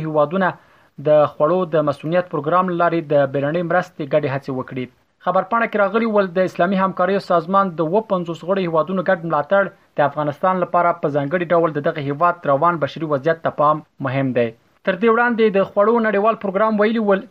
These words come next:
چې د بودیجې د کمښت له امله اته میلیونه افغانان نور مرستې نشي ترلاسه کولای. دوی لیکلي ول، د دوی مرستې په داسې یو هیواد کې د هغه میلیونونو انسانانو ژوند ژغوري چې که په یو وخت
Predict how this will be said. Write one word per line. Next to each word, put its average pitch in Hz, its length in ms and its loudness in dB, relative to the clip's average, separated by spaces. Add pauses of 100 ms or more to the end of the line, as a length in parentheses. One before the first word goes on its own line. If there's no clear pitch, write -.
چې 170 240 0
د 170 260 6
بودیجې 160 300 -4 (120)
د 175 200 2
کمښت 196 360 -2
له 180 140 0
امله 196 180 0 (380)
اته 226 260 -2
میلیونه 196 440 0
افغانان 165 520 0
نور 202 240 0 (160)
مرستې 185 380 0
نشي 175 180 -12
ترلاسه 135 380 -2
کولای. 127 320 2 (380)
دوی 226 120 2
لیکلي 240 340 0
ول، 214 160 2
د 180 100 -2
دوی 226 140 -2
مرستې 226 400 -2
په 190 100 0
داسې 220 240 0
یو 208 140 4
هیواد 202 340 0
کې 208 320 -8
د 165 160 0
هغه 202 560 0
میلیونونو 170 420 0 (320)
انسانانو 175 540 0
ژوند 190 220 -2
ژغوري 180 260 0
چې - 260 -14
که 151 140 -2
په 165 100 -2
یو 196 160 4
وخت 190 240 0